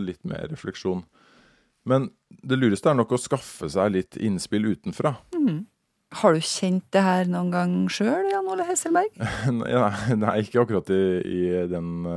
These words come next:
Speaker 1: denne graden her, men jeg, men, eh, jeg har, som de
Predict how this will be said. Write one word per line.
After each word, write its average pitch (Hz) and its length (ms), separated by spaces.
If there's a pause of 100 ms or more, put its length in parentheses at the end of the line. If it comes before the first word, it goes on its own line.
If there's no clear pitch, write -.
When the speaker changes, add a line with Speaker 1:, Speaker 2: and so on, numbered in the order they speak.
(100)
Speaker 1:
denne 82 240
graden 82 300
her, 123 180
men 117 160
jeg, 117 220 (580)
men, 120 220 (580)
eh, 113 640
jeg 107 320
har, 107 240
som 104 400
de 104 320